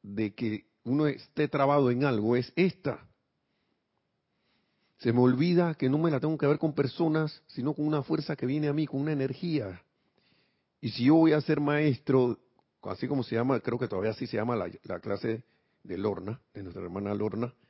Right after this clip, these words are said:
maestro de la energía y vibración, si voy a ser maestro de la energía y vibración, es menester que yo aprenda a controlar esas fuerzas.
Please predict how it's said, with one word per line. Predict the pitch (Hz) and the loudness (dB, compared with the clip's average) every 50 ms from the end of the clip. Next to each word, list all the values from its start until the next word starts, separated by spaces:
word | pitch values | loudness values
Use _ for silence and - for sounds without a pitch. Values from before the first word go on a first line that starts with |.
| _ _ _ _ | _ _ _ _
maestro | - 107 104 104 - - 139 | -8 -4 -4 -4 -2 0 2
de | 135 | 2
la | 123 120 | 2 2
energía | 110 101 98 107 101 127 127 | -2 -4 -6 -4 -2 -2 0
y | 135 | 2
vibración, | 131 139 143 151 156 151 - - 143 151 151 | 2 2 2 2 2 2 0 0 -2 -2 -2
si | - 117 | -2 -4
voy | 107 110 113 | -4 -4 -2
a | |
ser | 107 - 135 135 | -2 -2 -2 -2
maestro | 135 131 139 - - 151 | -2 -2 -4 -2 -2 0
de | 143 | 0
la | 139 131 | 0 0
energía | 131 123 110 101 - 143 | -2 -4 -4 -4 -2 -2
y | 143 | 0
vibración, | 143 147 147 147 143 - - 131 127 156 - - _ _ _ _ _ _ _ _ _ _ _ _ _ _ _ _ _ _ | 2 2 2 2 0 0 0 -2 -2 -2 -4 -6 _ _ _ _ _ _ _ _ _ _ _ _ _ _ _ _ _ _
es | - 113 104 98 | -8 -6 -2 0
menester | 131 131 123 107 - 127 123 | 0 0 0 0 -2 -2 -2
que | - 127 | 0 2
yo | 117 | 2
aprenda | 110 - 123 117 117 120 | 2 2 0 -2 -2 -2
a | 113 | -4
controlar | - 107 98 - 98 95 98 95 98 | -4 -6 -6 -4 -4 -4 -4 -4 -4
esas | 95 - 139 127 - | -6 -6 -8 -8 -4
fuerzas. | - 143 151 127 - 104 92 - - - | -2 -2 -2 -2 -4 -10 -12 -14 -18 -20